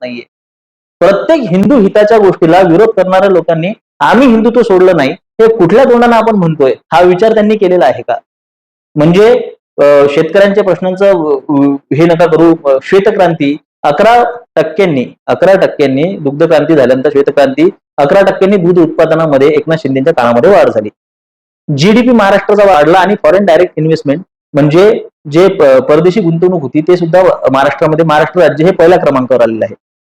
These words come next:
दोन हजार एकवीस मध्ये गुन्हेगारीमध्ये महाराष्ट्राने तो उच्चांक गाठला होता, दोन हजार एकवीस मध्ये जेव्हा आमचे बेस्ट सीएम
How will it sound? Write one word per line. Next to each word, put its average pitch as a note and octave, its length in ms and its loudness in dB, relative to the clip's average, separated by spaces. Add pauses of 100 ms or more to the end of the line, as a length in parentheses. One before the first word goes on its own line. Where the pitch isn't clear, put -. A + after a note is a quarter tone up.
(140)
दोन E3 180 0
हजार A3+ 140 2
एकवीस A3 280 0
मध्ये F#3+ 180 0
गुन्हेगारीमध्ये G#3 560 2 (220)
महाराष्ट्राने F3 640 -2
तो G#3+ 340 2
उच्चांक E3+ 380 -2
गाठला C#3+ 320 2
होता, D3+ 240 0 (220)
दोन C#3 120 0
हजार C3+ 140 2
एकवीस C#3 260 -2
मध्ये C#3 180 0
जेव्हा C#3+ 300 0 (360)
आमचे D3 520 0
बेस्ट F#3 260 0
सीएम E3+ 240 0